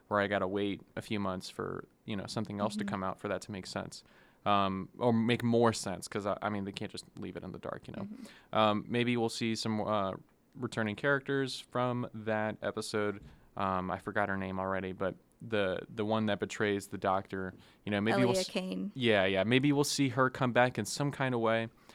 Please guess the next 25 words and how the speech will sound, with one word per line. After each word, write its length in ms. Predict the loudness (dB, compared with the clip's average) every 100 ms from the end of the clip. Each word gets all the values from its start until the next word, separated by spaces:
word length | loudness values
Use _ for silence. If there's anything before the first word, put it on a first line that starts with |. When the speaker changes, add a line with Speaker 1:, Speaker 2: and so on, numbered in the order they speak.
| -20 -8 2
Speaker 1:
Um, 380 | 4 4 0 -6 _ _ _ _ _
it 100 | 4
would 160 | 4 0
feel 280 | 0 0 2
a 40 |
little 140 | 2
bit 140 | 0 -2
forced 300 | -2 -4 -4
probably 580 | -4 -2 -4 -4 -6 -10
just 260 | -8 -8 -6
'cause, 380 | -4 -4 -4 -2
like, 220 | -2 -4
she 140 | -2
has, 180 | -2 -2
seems 220 | -2 -4 -2
to 80 |
have 100 | -2
nothing 320 | 0 -4 -4 -6
to 60 |
do 280 | -4 -2 -2
with 200 | -2 -4
our 80 | -4
Mandalorian 480 | -4 -4 -4 -6 -6
storyline 520 | -4 -2 -2 -2 -4
here, 220 | -4 -6